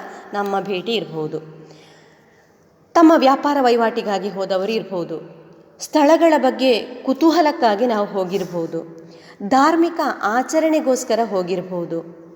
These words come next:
ಮನಸ್ಸಿಗೆ ಶಾಂತಿ ಸಿಗ್ಲಿ ಅಂತ ಹೋಗಿರ್ಬೋದು, ವಿಹಾರಕ್ಕೆ ಅಂತ ಹೋಗಿದ್ದೇವೆ, ಸುಂದರ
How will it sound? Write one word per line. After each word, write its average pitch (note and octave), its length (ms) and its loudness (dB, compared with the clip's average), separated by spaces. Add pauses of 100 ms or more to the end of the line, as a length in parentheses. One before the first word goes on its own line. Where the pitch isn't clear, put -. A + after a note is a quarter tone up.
(580)
ಮನಸ್ಸಿಗೆ C#4+ 640 2
ಶಾಂತಿ C4 500 -2
ಸಿಗ್ಲಿ A#3 320 -4
ಅಂತ A3 140 -4
ಹೋಗಿರ್ಬೋದು, F#3+ 1040 -6 (420)
ವಿಹಾರಕ್ಕೆ D#4 640 2
ಅಂತ B3 240 -2
ಹೋಗಿದ್ದೇವೆ, F3 600 -4 (540)
ಸುಂದರ D#4+ 440 6